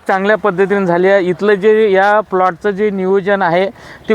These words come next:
खूप सुंदररित्या इथं प्रत्यक्षात आलेलं आहे. या, हे जे खरबुजाचा प्लॉट आहे आणि बाजूला जो टरबुजाचा प्लॉट आहे याच्यावरती इथंही रोगसुद्धा आलेला आहे,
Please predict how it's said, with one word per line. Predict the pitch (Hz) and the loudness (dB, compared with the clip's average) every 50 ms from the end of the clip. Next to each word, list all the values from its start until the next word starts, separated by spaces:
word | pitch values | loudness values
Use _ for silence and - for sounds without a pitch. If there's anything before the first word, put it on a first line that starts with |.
| 208 - | -4 0
खूप | - 226 247 233 - | 0 2 2 2 0
सुंदररित्या | - - 202 196 202 202 208 214 214 202 202 175 175 196 196 196 202 196 | -2 -2 0 0 2 2 2 2 2 0 0 -2 0 2 2 2 2 2
इथं | 180 175 156 - 202 196 | 0 -2 -2 -2 -2 -2
प्रत्यक्षात | - - 175 - - 190 170 - - 190 190 165 | 0 -2 -4 -2 -2 -4 -4 -2 -2 -2 -2 0
आलेलं | 160 160 156 165 170 175 175 180 | -2 -2 0 2 2 2 2 2
आहे. | 180 156 165 165 143 107 - - - - - - - - - 156 | 2 2 2 2 0 0 -2 -8 -16 -18 -18 -18 -18 -12 -4 -2
या, | 175 190 208 220 226 226 233 220 - - - - - - - 160 - - - | 0 2 2 2 2 2 0 -2 -4 -10 -16 -12 -10 -10 -10 -10 -14 -14 -8
हे | 147 175 202 | -4 -4 -2
जे | 185 226 208 - | -2 -2 -4 -2
खरबुजाचा | 185 185 185 180 202 196 180 208 190 196 202 | -4 -4 -2 0 0 0 0 0 0 0 -2
प्लॉट | 180 170 190 185 185 175 190 | 0 0 0 2 2 2 0
आहे | 185 180 185 185 | 0 2 2 2
आणि | 180 170 170 180 180 | 2 2 0 -2 -2
बाजूला | 160 175 165 160 160 175 170 170 | 0 0 -2 0 0 0 0 0
जो | 156 170 170 | 0 -2 -2
टरबुजाचा | 139 160 160 156 156 165 160 165 170 156 170 160 | -2 -2 -4 -2 -2 -2 -2 0 0 0 -2 -2
प्लॉट | 143 160 156 156 139 151 | 0 0 -2 0 0 0
आहे | 139 - - - - - - - - - | -2 -2 -6 -12 -18 -20 -20 -20 -10 -6
याच्यावरती | 156 147 - 214 226 214 220 202 180 - 220 220 226 233 214 - - - - - - - - - - - - - - - - - - - - - - - - - | -6 -2 0 0 2 2 0 -2 -2 -4 -4 -2 -2 -4 -6 -8 -14 -20 -20 -20 -20 -20 -20 -20 -20 -20 -20 -20 -20 -20 -20 -20 -20 -20 -20 -20 -20 -20 -6 -2
इथंही | 160 160 - 254 254 269 269 | -2 0 0 0 0 0 0
रोगसुद्धा | 247 247 247 247 - - 226 196 190 226 214 | 2 0 0 0 -2 -4 -4 -2 0 0 2
आलेला | 202 190 196 208 196 196 196 | 2 2 2 2 0 2 0
आहे, | 165 170 170 147 117 - - - | 0 0 0 0 -2 -4 -10 -20